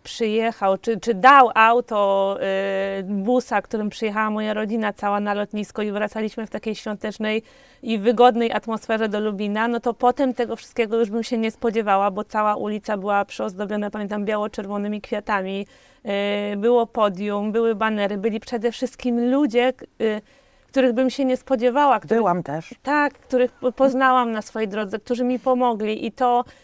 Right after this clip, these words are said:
Speaker 1: myślę, że to jest piękne, e, i wspaniałe i w-, ja w ogóle myślę, że, e, że wszystko, co, co dobre nas spotyka, to też jest związane z tymi ludźmi, którzy dookoła nas są.
Speaker 2: Ty, słuchaj, ale to tak trochę po znajomości chyba, bo przecież jesteś sąsiadką prezydenta.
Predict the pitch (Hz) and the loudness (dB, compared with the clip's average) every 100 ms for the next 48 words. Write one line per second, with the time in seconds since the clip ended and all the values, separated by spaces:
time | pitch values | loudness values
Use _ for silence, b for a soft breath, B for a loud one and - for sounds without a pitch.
0 | - 233 262 247 254 240 - 254 240 233 | -12 -2 2 2 2 -2 -2 -2 -2 -2
1 | 240 226 226 220 220 - 208 214 - 226 | -4 -2 -2 -4 -6 -6 -4 -4 -6 -10
2 | - 233 240 240 233 220 208 233 226 226 | -6 -4 -2 -2 -2 -2 -4 0 2 2
3 | 247 233 208 208 - 214 196 202 202 b | 2 2 -2 -6 -6 -8 -4 -2 -2 b
4 | b b b - 208 208 202 208 208 - | b b b -8 -4 -2 -2 -4 -4 -6
5 | 214 - 247 240 220 214 - 208 233 220 | -4 -4 -2 0 0 0 -4 0 2 2
6 | 233 220 - - 220 254 262 240 233 233 | 0 -2 -6 -8 -4 -2 -2 -2 -2 -4
7 | 220 190 226 220 220 208 - 214 214 208 | -6 -6 -4 -4 -4 -6 -6 -6 -2 -2
8 | 208 208 - 196 190 190 - 196 185 - | -4 -6 -8 -6 -2 -2 -2 -4 -4 -10
9 | - - 180 B B - - 208 147 151 | -12 -12 -14 B B -14 -6 0 0 0
10 | - 196 262 - - - 294 302 330 339 | -2 -6 -6 -6 -6 0 2 2 0 0
11 | 311 - 190 160 139 147 - - 160 135 | -2 -4 -6 -4 -4 -6 -8 -8 -6 -8
12 | 165 - 165 165 - 120 123 123 131 123 | -10 -8 -6 -6 -6 -8 -10 -10 -10 -8
13 | 120 127 | -8 -8